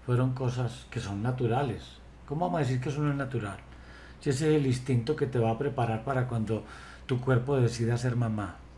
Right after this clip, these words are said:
Entonces cierra ya ese capítulo con él. Y perdonamos a la tía por haber motivado que esto sucediera.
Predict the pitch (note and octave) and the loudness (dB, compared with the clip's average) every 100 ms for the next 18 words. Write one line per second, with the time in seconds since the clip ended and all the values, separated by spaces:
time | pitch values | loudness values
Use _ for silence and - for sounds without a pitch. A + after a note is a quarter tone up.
0 | - - - - - - - - - - | -20 -20 -20 -20 -20 -20 -20 -20 -20 -20
1 | - - - - - - - - - - | -20 -20 -20 -20 -20 -20 -20 -20 -20 -20
2 | - - - - D3+ D#3+ E3 D3 D3 C#3 | -20 -18 -18 -4 -2 0 0 2 2 0
3 | C3 C3+ A#2+ A#2+ A#2 A#2+ A2 G2 F2 - | -2 -4 -4 -2 -2 -2 -4 -6 -12 -14
4 | - - - - - - - - - - | -18 -20 -20 -20 -18 -18 -18 -18 -20 -20
5 | - - - E3 C3 C#3 B2 A#2+ B2+ D3+ | -20 -20 -6 -4 2 4 4 2 2 2
6 | D3 A#2+ A2 - B2 C3+ - - - - | 2 0 0 0 2 2 -2 -14 -20 -20
7 | - - - - - - - - - - | -20 -20 -20 -20 -20 -20 -20 -20 -20 -20
8 | - - - - - - - - C3 B2 | -20 -20 -20 -20 -20 -20 -20 0 4 6
9 | A#2 B2+ C#3+ C#3+ C3 A2+ A#2 C3 B2+ B2 | 6 4 2 2 2 4 4 2 -2 -2
10 | B2+ B2+ A2+ A#2 G#2 A2+ A#2 | -4 -6 -4 -2 0 -2 -2